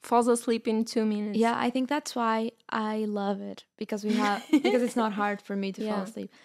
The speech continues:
Speaker 2: And I think that's why I'm so scared and so, like, into the sleep paralysis thing, because I think if I had something like that,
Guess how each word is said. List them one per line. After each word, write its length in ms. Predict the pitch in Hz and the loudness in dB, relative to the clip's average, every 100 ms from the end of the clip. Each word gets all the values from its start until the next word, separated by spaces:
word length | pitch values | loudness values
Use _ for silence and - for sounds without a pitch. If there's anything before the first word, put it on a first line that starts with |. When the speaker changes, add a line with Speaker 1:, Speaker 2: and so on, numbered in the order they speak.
| _ | _
Speaker 2:
And 140 | - 226 | 0 2
I 40 | 226 | 4
think 120 | 233 | 2
that's 220 | 247 247 | 2 0
why 100 | 233 220 | -2 0
I'm 120 | 214 | 0
so 240 | 208 - 208 | -2 -4 -6
scared 460 | - 208 190 196 - | -6 -6 -2 -2 -2
and 160 | 208 196 | -4 -2
so, 240 | 202 190 | -2 -2
like, 280 | 185 196 196 - _ _ | -2 -4 -6 -16 _ _
into 340 | 208 196 - 202 | -2 -2 -2 -4
the 140 | 196 | -4
sleep 320 | 185 - 202 | -4 -4 -4
paralysis 560 | - 196 180 190 214 202 | -4 -4 -2 -4 -6 -8
thing, 260 | - 202 233 | -8 -6 -4
because 240 | 226 208 | -6 -6
I 60 | 208 | -6
think 140 | 202 196 | -6 -8
if 160 | - | -8
I 120 | 190 185 185 175 | -6 -6 -8 -10
had 280 | 165 196 247 | -10 -8 -8
something 420 | - 277 269 247 208 | -10 -12 -8 -6 -6
like 180 | 190 - | -8 -10
that, 300 | 170 202 | -8 -8